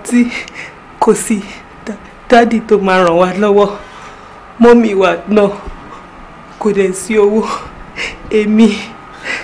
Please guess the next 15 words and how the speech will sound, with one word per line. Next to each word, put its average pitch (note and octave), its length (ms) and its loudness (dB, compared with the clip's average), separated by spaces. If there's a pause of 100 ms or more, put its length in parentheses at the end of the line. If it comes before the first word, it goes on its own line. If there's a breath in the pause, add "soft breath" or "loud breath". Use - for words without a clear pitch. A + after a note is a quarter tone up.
(160 loud breath)
ẹ̀gbọ́n F#3+ 500 4
mi G3 120 2 (580)
àtàbúrò G#3 680 4
mi, G3+ 220 4 (1120 loud breath)
kò A#3+ 180 -4
sólùrànlọ́wọ́ A3+ 1040 4
kankan. G#3 400 -4 (1200 loud breath)
Ó B3 120 6
wá B3 200 6
ní C4 140 4
arákùnrin A#3+ 640 2
kan A3 160 2
tó A#3+ 160 2
wà A#3 160 4
ládùúgbò G3+ 580 2